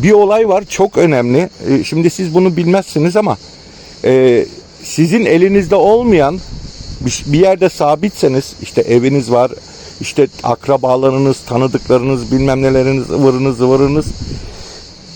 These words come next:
Çok önemli bir olay bu. Sizin gidebilme lüksünüz yok. Alışkanlıklarınız var,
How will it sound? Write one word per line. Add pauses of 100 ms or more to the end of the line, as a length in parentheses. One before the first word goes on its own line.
(140)
Çok
önemli
bir
olay
bu. (920)
Sizin
gidebilme
lüksünüz
yok. (600)
Alışkanlıklarınız
var,